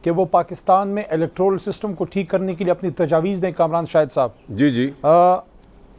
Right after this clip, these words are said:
Speaker 1: अगर किसी को हमारे ईवीएम से तकलीफ़ है, अगर किसी को ओवरसीज़ पाकिस्तानीज़ नहीं भाते और वो नहीं चाहते कि ओवरसीज़ पाकिस्तानीज़ जो हैं वो पाकिस्तान में वोट करें, तो उनका अपना एक नुक्ता नज़र है, लेकिन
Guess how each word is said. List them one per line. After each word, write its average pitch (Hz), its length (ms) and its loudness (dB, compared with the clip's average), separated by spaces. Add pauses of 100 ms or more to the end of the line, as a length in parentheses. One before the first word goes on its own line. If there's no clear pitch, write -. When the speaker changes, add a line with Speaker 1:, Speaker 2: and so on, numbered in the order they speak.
Speaker 1:
अगर 156 220 0
किसी 190 260 -6
को 190 100 0
हमारे 180 380 2
ईवीएम 196 320 -2
से 196 140 -4
तकलीफ़ 185 420 -2
है, 220 160 -2 (600)
अगर 180 240 2
किसी 220 300 -6
को 190 140 -6
ओवरसीज़ 208 480 0
पाकिस्तानीज़ 190 840 -2
नहीं 185 260 -2
भाते 190 360 2
और 185 140 0
वो 170 160 -2
नहीं 208 180 -2
चाहते 196 320 0
कि 190 120 -6
ओवरसीज़ 185 400 -4
पाकिस्तानीज़ 190 680 -4 (440)
जो 151 80 -6
हैं 180 100 0
वो 180 140 0
पाकिस्तान 170 540 -2
में 180 80 0
वोट 180 280 0
करें, 208 280 -2 (300)
तो 175 100 0
उनका 196 320 0
अपना 185 240 -4
एक 180 160 -4
नुक्ता 170 280 -2
नज़र 175 260 0
है, 202 120 2
लेकिन 202 260 -4